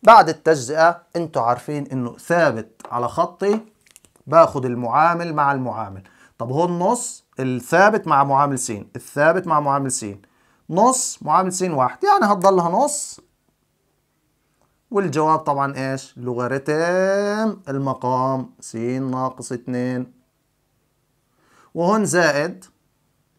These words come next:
هان الثابت ومعامل س واحد معناته الثابت سالب نص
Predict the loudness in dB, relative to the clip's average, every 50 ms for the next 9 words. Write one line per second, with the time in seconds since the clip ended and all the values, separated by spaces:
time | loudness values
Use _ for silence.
0 | _ _ _ _ _ _ _ _ _ _ _ _ _ 0 4 4 6 6 4 0
1 | -2 -6 -8 -8 -8 -4 0 2 4 4 2 2 -2 -6 -6 -4 -2 -2 -2 -2
2 | -2 -2 -4 -4 -2 0 2 0 2 2 -2 -4 -4 -2 -2 -2 -2 -2 -2 -4
3 | -6 -10 -4 -4 -4 -2 -2 -6 -6 -4 0 0 0 0 0 -2 -2 -2 -2 -4
4 | -4 -8 -12 -16 -20